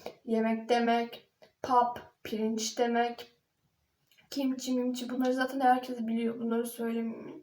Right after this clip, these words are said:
Yemek, e, yemek olarak bunları biliyoruz. Çünkü sonra bakayım. Ha, şeyleri de biliyorum. Mesela f-, e,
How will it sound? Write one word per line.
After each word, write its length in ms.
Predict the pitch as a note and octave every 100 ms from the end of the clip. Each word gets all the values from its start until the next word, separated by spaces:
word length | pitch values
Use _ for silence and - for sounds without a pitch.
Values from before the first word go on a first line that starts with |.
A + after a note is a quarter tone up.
| - - - - -
Yemek, 400 | C4 C4+ C#4 C#4 -
e, 80 | A#3
yemek 560 | A3+ A3 A#3 B3 B3 A3
olarak 560 | G#3+ G#3+ - - - _ _ _
bunları 380 | A#3+ A#3+ C#4+ D#4
biliyoruz. 760 | D4 B3 A#3 A#3 - - - _ - - - - - -
Çünkü 260 | - A#3+
sonra 260 | - C#4 C#4+
bakayım. 320 | C4+ - D4+ -
Ha, 160 | - B3+
şeyleri 720 | - C#4+ C#4 C4+ C4 C4+ A3+
de 120 | A3+
biliyorum. 320 | A3 A3+ A#3 B3+
Mesela 240 | A#3+ A#3
f-, 800 | - - - - - _ _ -
e, 540 | A#3 A3+ A3+ A3 A3